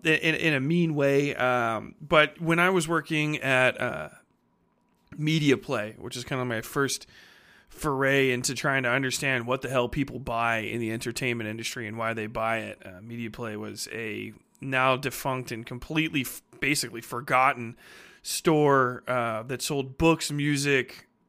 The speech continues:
electronics, and, uh, video games. And it was, um, a common thing for the random memoirs to, like, sell out the first week.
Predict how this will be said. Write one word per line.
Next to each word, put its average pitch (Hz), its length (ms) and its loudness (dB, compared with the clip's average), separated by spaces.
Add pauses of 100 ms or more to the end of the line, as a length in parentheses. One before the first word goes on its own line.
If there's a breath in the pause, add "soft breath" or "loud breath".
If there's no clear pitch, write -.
(300)
electronics, 135 1040 -2
and, 123 300 -6
uh, 113 180 -6
video 123 400 -6
games. 104 400 -16 (560 soft breath)
And 139 580 0 (1700)
it 165 180 2
was, 147 1040 2
um, 113 640 -2 (640)
a 135 100 0
common 190 580 2
thing 131 600 0
for 123 680 0 (640 soft breath)
the 139 160 -2
random 147 840 2
memoirs 165 720 2
to, - 200 -2
like, 131 400 2
sell 170 560 4
out 113 400 2
the 131 100 -8
first 151 400 0
week. 147 380 -4